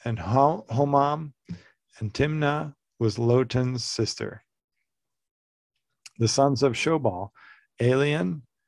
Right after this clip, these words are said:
and Manan-, Manahath, and Ebal, Shephi, and Onam. And the sons of Zibeon, Ai, and Anna.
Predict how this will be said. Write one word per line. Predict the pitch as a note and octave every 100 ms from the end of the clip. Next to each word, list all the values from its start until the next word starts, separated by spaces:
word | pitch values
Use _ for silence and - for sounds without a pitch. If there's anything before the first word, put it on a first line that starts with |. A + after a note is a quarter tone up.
| _ _ _ _ -
and | A2 G2 G#2 -
Manan-, | B2 B2 B2 B2+ C#3+ E3 G#3+ - - _ _ -
Manahath, | B2+ B2+ D3+ C#3+ A2+ D3+ E3 - _ _ _ _ _ -
and | A2+
Ebal, | B2 C3+ C#3 D3+ E3+ D#3 _ _ _ _
Shephi, | - - D3 B2 D#3 D#3+ D#3 - _ -
and | A#2
Onam. | B2+ B2+ A2 F2+ - _ _ _ _ -
And | A#2+
the |
sons | A2+ C#3 C#3 A#2
of | A2
Zibeon, | A2 D3 D3 A#2 F#2+ G#2 _ _ _ _ _ -
Ai, | B2 A#2+ D3+ D#3+ C#3 - _ _ _ _ -
and | A#2 A#2
Anna. | B2 A#2 F#2 -